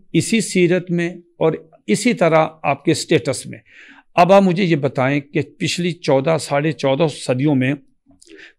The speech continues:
किसी एक भी किसी सहाबी का, ताबी का, तबा ताबीओं का, किसी मुफस्सरीन का, मुतकल्लमीन का, मुहद्दसीन का, उलमाए कराम, किसी का भी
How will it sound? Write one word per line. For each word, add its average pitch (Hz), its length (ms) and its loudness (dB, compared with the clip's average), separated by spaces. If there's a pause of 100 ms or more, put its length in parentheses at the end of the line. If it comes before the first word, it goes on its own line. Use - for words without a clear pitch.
किसी 269 540 2
एक 220 360 2
भी 151 340 0 (420)
किसी 196 540 0
सहाबी 147 540 0
का, 156 400 -2
ताबी 147 580 -2
का, 143 460 0 (120)
तबा 147 220 2
ताबीओं 147 600 -2
का, 143 340 -2 (320)
किसी 175 360 0
मुफस्सरीन 156 840 0
का, 165 300 -2
मुतकल्लमीन 143 840 -2
का, 156 240 -2
मुहद्दसीन 143 800 -2
का, 147 340 -4 (320)
उलमाए 151 320 2
कराम, 160 320 -2
किसी 220 440 0
का 180 140 4
भी 147 180 0